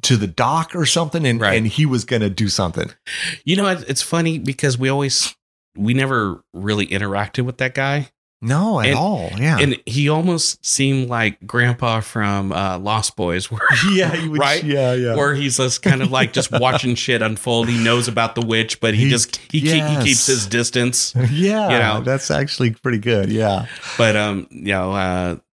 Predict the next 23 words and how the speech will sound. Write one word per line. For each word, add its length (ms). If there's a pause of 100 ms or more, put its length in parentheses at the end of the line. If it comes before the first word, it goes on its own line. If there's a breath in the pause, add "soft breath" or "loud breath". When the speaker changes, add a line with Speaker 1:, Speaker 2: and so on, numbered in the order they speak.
(120)
Speaker 2:
the, 300
his 280
dog 300
actually 640
attacks 480
the 180
cop. 480
Speaker 1:
Yeah, 140 (200)
yeah. 240
The 100
dog 300
say, 320
yeah, 320 (260)
Speaker 2:
A-, 40 (100)
Speaker 1:
and, 220
Speaker 2:
and, 240
uh, 40
Speaker 1:
um, 360
the 60
Speaker 2:
where 120
Speaker 1:
cop 200
shoots. 500
Yeah, 340